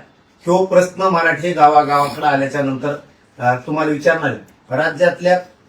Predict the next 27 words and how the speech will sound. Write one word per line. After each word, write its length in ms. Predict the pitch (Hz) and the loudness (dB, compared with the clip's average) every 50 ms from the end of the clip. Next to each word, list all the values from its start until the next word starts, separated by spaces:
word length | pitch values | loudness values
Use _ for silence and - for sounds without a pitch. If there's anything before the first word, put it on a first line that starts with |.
| _ - - _ _ _ - | _ -20 -20 _ _ _ -8
अ, 160 | 143 135 131 | -6 -4 -2
लाखो 420 | 135 165 170 175 - - 220 226 | -2 -2 -2 -2 2 4 6 6
पोरांवरती 580 | 214 202 180 165 160 160 156 151 143 - 151 151 | 6 6 4 4 4 4 0 -2 -4 -4 -6 -6
मराठ्यांच्या 460 | 151 147 143 131 139 135 135 147 160 160 - | -4 -4 -4 -4 -4 -4 -6 -6 -8 -8 -8
खोटे 180 | 139 127 143 135 | -8 -6 -4 -4
गुन्हे 200 | 127 127 131 123 | -4 -4 -6 -6
दाखल 260 | 113 - - 107 104 | -6 -6 -6 -8 -10
केले, 540 | 98 90 85 92 - - _ _ _ - - _ _ _ _ _ - 151 | -10 -12 -16 -16 -20 -20 _ _ _ -20 -20 _ _ _ _ _ -20 -20
ते 240 | 143 - 139 143 185 | -18 -18 -14 -4 0
ही 300 | 196 190 - 170 190 208 175 | 0 2 2 0 -2 -4 -4
विषय 240 | 175 170 - 175 160 | -6 -4 -4 -2 0
मार्गी 280 | 160 151 147 143 151 | 2 2 2 2 -2
निघाला 260 | 151 143 131 131 127 | -4 -4 -4 -4 -4
पाहिजे. 340 | 123 123 123 131 143 175 175 | -4 -4 -6 -6 -6 -8 -8
शेवटचा, 580 | - - 170 175 190 196 175 - - 127 113 110 - - _ _ _ - - _ - | -8 -4 -2 0 0 0 -2 -4 -6 -8 -10 -10 -10 -14 _ _ _ -20 -20 _ -14
तुम्ही 280 | 165 175 180 185 175 | -10 -8 -4 -4 -2
एसीबीसी 460 | 170 - - 233 233 214 208 - 214 | -2 -2 -2 -2 -4 -2 -2 0 2
आरक्षण 400 | 190 180 175 170 - - 175 170 | 2 2 2 2 -2 -4 -4 -2
दिलं 200 | 151 143 127 110 104 - - - - - _ - | -2 0 0 -2 -4 -6 -12 -20 -20 -20 _ -12
मुख्यमंत्री 480 | 139 131 - 170 160 156 147 139 139 131 | -12 -6 -4 -4 -4 -4 -4 -8 -8 -8
साहेब, 220 | - 120 98 - - - _ _ _ _ _ _ _ _ _ _ _ _ _ _ - | -8 -8 -8 -10 -12 -16 _ _ _ _ _ _ _ _ _ _ _ _ _ _ 2
परंतु 580 | 175 185 185 190 196 185 190 208 220 226 226 - - - _ _ _ _ - | 4 4 4 2 0 0 2 2 2 2 0 -4 -8 -14 _ _ _ _ -6
तिथं, 220 | 180 185 220 226 220 - - - _ - | -2 0 0 0 0 -4 -12 -20 _ -8
अ, 220 | - - - - - | -6 -4 -4 -4 -6
शिष्यवृत्तीचा 720 | - - - - - 240 226 214 214 214 - 214 - - | -6 -6 -8 -8 -6 -2 -2 0 -2 -2 -4 -8 -6 -4
ऑप्शनच 440 | 226 214 214 - 254 247 262 269 262 | -2 -2 0 0 2 2 4 4 4
नाहीये. 500 | 254 208 185 151 127 117 107 - - _ | 2 0 0 0 -2 -4 -6 -10 -16 _